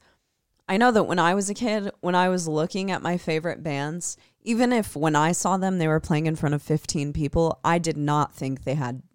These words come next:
jobs outside of being in a band. So it can be inspiring hearing about that because I know that,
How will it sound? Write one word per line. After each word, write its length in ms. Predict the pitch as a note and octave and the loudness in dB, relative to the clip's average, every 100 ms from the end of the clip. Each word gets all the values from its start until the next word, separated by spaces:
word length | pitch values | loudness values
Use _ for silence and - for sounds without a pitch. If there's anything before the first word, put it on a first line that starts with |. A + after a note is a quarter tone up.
| _ | _
jobs 440 | C#3+ C#3 B2 C3 | -2 0 0 -4
outside 380 | C3 - - C3 | -6 -6 -4 -2
of 80 | C3 | -2
being 180 | C3 C3+ | -4 -4
in 100 | B2+ | -4
a 60 | A#2 | -4
band. 300 | G#2 - - _ _ _ _ | -6 -8 -16 _ _ _ _
So 180 | - - | -2 2
it 80 | G#3 | 2
can 160 | B3+ A3 | 2 2
be 100 | A#3+ | 2
inspiring 560 | C4 - F3 G3+ E3+ | 0 0 0 2 0
hearing 340 | E3 F3+ F#3 F3 | 0 0 2 2
about 260 | D3 C#3+ | 0 0
that 220 | B2+ B2+ | 0 0
because 260 | - F3+ F3 | -2 -6 -4
I 100 | D3+ | -2
know 260 | D#3 F3+ F#3+ | 0 0 0
that, 360 | D#3+ C3+ - | 0 -2 -4